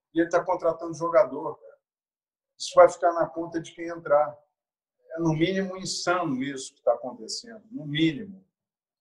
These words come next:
Se você tivesse contratando porque você, porque você tem um elenco reduzido, você tem poucos jogadores, talvez você tivesse até uma...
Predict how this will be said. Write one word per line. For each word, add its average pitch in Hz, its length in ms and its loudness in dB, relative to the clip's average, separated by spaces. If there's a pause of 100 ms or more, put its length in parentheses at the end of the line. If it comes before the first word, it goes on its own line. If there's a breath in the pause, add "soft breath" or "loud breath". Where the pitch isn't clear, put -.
Se - 200 -14
você 196 260 4
tivesse 160 480 -2
contratando 151 800 0
porque 139 300 -12
você, 147 360 -6 (360)
porque 139 260 -10
você 147 340 -6
tem 156 200 -8
um 147 200 -6
elenco 135 440 -2
reduzido, 135 800 -10
você 123 300 -14
tem 143 240 -16
poucos 160 420 -4
jogadores, 127 840 -6 (840)
talvez 151 420 -2
você 156 240 -14
tivesse 156 420 2
até 147 200 -4
uma... 160 280 -4